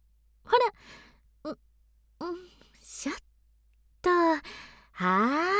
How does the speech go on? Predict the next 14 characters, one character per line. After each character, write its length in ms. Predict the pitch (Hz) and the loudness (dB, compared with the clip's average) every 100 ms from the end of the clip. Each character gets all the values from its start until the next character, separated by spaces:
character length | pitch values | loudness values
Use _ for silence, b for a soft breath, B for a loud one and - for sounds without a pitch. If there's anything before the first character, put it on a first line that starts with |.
| 466 508 605 _ _ _ | 0 -2 -6 _ _ _
特 300 | 349 - 330 | 4 4 4
大 320 | 330 339 339 349 | 2 4 2 0
お 80 | |
っ 40 | 381 - | -2 0
ぱ 120 | 294 | 2
い 100 | 254 | 4
が 120 | 214 | 2
目 200 | 156 156 | 0 -2
の 140 | 214 339 | -2 2
前 240 | 453 508 | 2 4
で 120 | 466 | 4
見 120 | 403 403 | 2 2
れ 120 | 403 | 2
ま 120 | 415 | 4